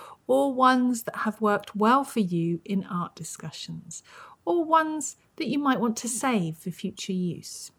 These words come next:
And I think that once you've got a large set of questions, you can start to categorise them. So I use a variety of categories. I have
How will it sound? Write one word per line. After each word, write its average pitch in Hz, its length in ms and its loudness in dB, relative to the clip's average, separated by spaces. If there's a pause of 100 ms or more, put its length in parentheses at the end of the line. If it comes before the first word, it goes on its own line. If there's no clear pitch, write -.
(680)
And 233 140 6
I 226 60 4
think 233 160 0
that 233 80 -2
once 247 260 0
you've 269 80 -4
got - 180 -2
a 233 60 2
large 240 480 6
set - 400 -2
of 196 100 -6
questions, 185 600 -2
you 233 80 -4
can 254 140 -2
start 214 340 0
to 214 80 -4
categorise 170 720 -2
them. 151 220 -8
So 185 160 -4
I 202 160 4
use 208 340 4
a 185 60 2
variety 196 640 2
of 180 100 -6
categories. 226 580 -4
I 196 140 -4
have 170 240 -4